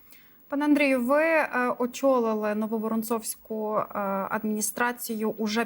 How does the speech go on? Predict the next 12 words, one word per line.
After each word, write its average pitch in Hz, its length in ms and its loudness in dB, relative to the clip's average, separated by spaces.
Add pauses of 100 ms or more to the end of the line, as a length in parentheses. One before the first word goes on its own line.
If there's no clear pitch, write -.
(100)
під 226 200 -4
час 214 560 0
повномасштабного 202 720 -2
вторгнення, 254 800 2
і 240 120 2
одним 269 380 4
із 269 100 0
таких 262 360 0
найбільш 247 360 2
серйозних 240 960 2
його 226 280 4
викликів 247 680 0